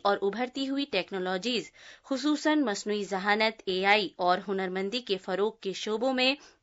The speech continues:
ताउन को मजीद वुसअत देने पर इत्तेफाक किया। एक सोशल मीडिया पोस्ट पर वजीर आजम मोदी ने कहा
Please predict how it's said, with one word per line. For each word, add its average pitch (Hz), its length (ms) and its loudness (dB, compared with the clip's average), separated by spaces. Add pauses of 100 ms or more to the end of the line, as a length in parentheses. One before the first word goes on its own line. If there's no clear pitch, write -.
ताउन 262 380 8
को 202 180 -2
मजीद 185 480 -4
वुसअत 196 340 -6
देने 196 240 -4
पर 175 260 -6
इत्तेफाक 185 560 -12
किया। 196 320 2 (640)
एक 262 140 6
सोशल 320 300 2
मीडिया 320 280 4
पोस्ट 247 380 -2
पर 262 120 2
वजीर 208 340 -2
आजम 196 300 2
मोदी 190 300 -2
ने 202 100 -4
कहा 196 380 2